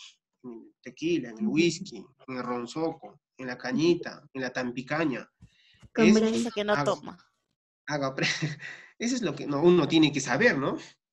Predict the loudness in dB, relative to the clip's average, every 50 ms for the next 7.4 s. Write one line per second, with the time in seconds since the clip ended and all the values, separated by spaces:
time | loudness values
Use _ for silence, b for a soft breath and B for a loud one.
0 | _ _ _ _ -10 -8 -6 0 2 4 4 4 4 4 4 6 6 6 6 6
1 | 4 4 2 -2 -4 -2 -2 -4 -4 -6 -10 _ _ _ _ _ _ _ _ _
2 | -6 -4 -2 -2 -2 -4 -4 -4 -4 -4 -2 -4 -2 0 0 2 0 0 -2 0
3 | 2 2 2 2 2 0 -2 -2 -2 -2 -2 -2 -2 -2 -2 -4 -6 -8 -8 -6
4 | -4 -4 -4 -4 -6 -6 -8 -8 -8 -8 -8 -8 -8 -6 -6 -6 -6 -6 -6 -8
5 | -8 -10 -12 -16 _ _ _ _ _ _ _ _ _ _ _ _ 4 6 6 6
6 | 6 6 6 6 6 6 4 2 4 2 2 2 2 -2 -6 -6 0 0 0 0
7 | 0 -6 -12 -14 -14 -14 -16